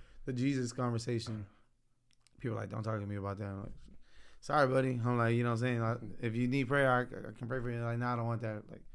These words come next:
Speaker 1: cool. And you got some people are like, "Ah, kinda, kinda don't want to, but,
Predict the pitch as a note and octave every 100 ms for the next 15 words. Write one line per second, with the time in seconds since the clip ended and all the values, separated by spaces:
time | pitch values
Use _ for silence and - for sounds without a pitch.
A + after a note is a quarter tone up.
0 | - - - - B2+ G#2+ G2 - - -
1 | - - A#2+ B2 A#2+ C#3 C#3 C3 B2 A#2
2 | A#2 C3 C3+ C3 B2+ C#3+ C#3+ C#3 - -
3 | B2 C3+ C#3+ C#3 C3+ B2+ C3 C3+ C3+ C3+
4 | C#3 C3+ C3 A#2+ A2